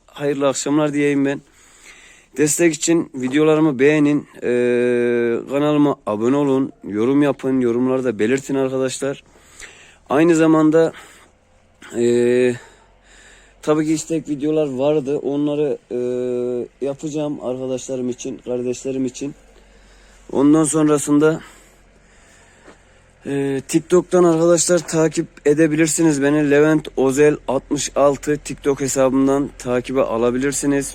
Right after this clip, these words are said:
Facebook'tan iletişime geçmek için Levent Derya Özel, ee, Facebook'umdan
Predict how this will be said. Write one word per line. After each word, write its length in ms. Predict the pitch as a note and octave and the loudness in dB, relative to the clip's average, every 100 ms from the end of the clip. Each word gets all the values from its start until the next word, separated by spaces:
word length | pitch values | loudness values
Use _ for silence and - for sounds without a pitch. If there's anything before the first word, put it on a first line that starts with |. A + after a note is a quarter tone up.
| - | -4
Facebook'tan 760 | B2+ C#3 - C#3+ C3 - D3 | 0 0 -2 -8 -8 -2 -2
iletişime 520 | - C3+ B2+ - C#3+ B2+ | 2 0 0 -2 0 2
geçmek 400 | A#2 D3 C#3 - | 0 0 -2 -2
için 340 | D3 C#3 A#2+ | -2 0 2
Levent 340 | B2+ C3+ C#3 - - | 4 4 2 -2 -2
Derya 580 | B2 B2 B2+ C3 C3+ - - | 0 2 4 4 4 0 0
Özel, 440 | B2 A#2+ C3 G#2 F2 - - - - - | -2 2 2 0 -4 -16 -20 -20 -14 -2
ee, 520 | A#2 A#2+ A#2 A#2 A#2 | 0 2 2 2 0
Facebook'umdan 840 | - C3 B2+ - B2 C3 C3 C3 | 0 -2 -2 -4 -4 -2 0 0